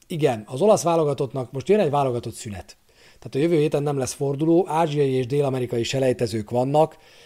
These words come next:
és az olasz válogatott ezt kihasználja arra, hogy egy mini edzőtábor legyen Covercianóban, és Cristante, Zaniolo és Mancini lesznek ott, de ők nem játszanak majd meccset, csak egy összetartás lesz, ott lehet, hogy valamilyen edzőmérkőzés lesz majd.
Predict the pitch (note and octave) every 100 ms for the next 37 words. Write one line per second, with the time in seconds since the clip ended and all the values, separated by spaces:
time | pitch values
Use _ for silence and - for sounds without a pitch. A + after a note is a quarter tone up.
0 | _ - B2+ C#3+ D#3 C3+ D3 C#3+ B2+ B2+
1 | B2 - - D#3 C3+ - C3+ A#2+ A#2 A#2+
2 | - C3 B2+ B2 A#2 A#2 A2+ G#2 A#2 A#2
3 | B2 A#2+ C#3 D3 B2 B2 A2+ A#2 A#2 A#2
4 | A#2 A2+ B2 A2 G#2 A#2+ C3 C#3 D3+ D#3
5 | E3 E3 F#3+ F#3+ - - - - - _
6 | - C3+ C3 C3+ C#3 B2+ - - E3+ E3+
7 | D#3 C3+ B2 D3 C#3+ C3 B2+ B2 A#2+ C3
8 | C3+ C#3 - B2 B2 C3 D3 C3 C#3 B2+
9 | C#3+ E3 D3+ D3 D#3 A#3+ A3 D3 C#3+ C3
10 | G#2 A#2+ A#2 A#2+ - D#3+ E3+ - D#3 C#3
11 | C#3 C#3 - E3 - C#3+ B2 A#2+ A2+ A2
12 | C#3 C3+ C3 A#2+ B2+ A#2 A#2 A#2 A#2 A2+
13 | A#2+ A2 G#2+ G#2+ G#2 A2 G2+ G2+ A#2+ -
14 | A#2+ C#3+